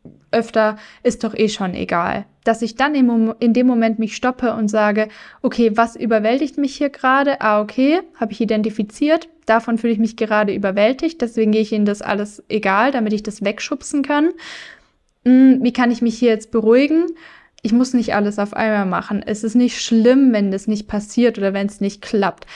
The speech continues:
Es g-, reicht auch, wenn ein Teil davon jetzt erstmal klappt. Ich kann's Schritt für Schritt machen. Und dann aber auch als erste Reaktion mental zu sagen,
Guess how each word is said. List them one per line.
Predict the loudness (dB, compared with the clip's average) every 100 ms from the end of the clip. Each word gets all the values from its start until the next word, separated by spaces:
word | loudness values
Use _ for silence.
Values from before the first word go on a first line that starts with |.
| -20 -10
Es | -10 -10
g-, | -16 -10
reicht | 0 2 2 -2
auch, | -6 -2
wenn | -2
ein | 0
Teil | 0 2
davon | 0 0 -2
jetzt | -2 -4
erstmal | -6 -4 -6 -6
klappt. | -6 -6 -6
Ich | -12
kann's | -4 -4 -2
Schritt | -6 -4
für | -4
Schritt | -2 -6 -4
machen. | -8 -6 -6 -6 -8 -20 -20 _ 0
Und | 2 4 0 -2
dann | 0
aber | 0 -2 -2
auch | -2
als | -2 -4
erste | -6 -6 -4 0
Reaktion | 0 0 -4 -4 -2
mental | 0 -2 -2 -2
zu | -4
sagen, | 0 0 0 -4